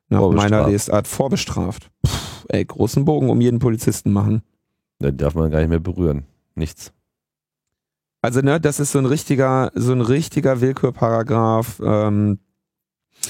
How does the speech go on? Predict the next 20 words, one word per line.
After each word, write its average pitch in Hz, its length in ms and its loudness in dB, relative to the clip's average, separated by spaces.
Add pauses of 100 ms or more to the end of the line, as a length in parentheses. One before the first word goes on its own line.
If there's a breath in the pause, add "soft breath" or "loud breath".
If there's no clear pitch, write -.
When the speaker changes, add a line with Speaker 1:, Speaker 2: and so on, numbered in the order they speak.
(260 loud breath)
Speaker 1:
du 120 200 2
hast 147 180 0
ja 139 100 2
ohnehin 139 360 2
schon, 135 200 0
ich 110 140 -2
meine, 127 180 2
mit 127 140 0
der 127 100 2
versuchten 139 560 -2
Körperverletzung 139 1000 0
hast 123 220 -2
du 123 120 0
ohnehin 123 500 2
schon 139 400 0
ein 120 400 2 (680 soft breath)
sehr 120 400 2
gutes, 156 560 -2
probates 117 800 -2
Mittel, 139 600 2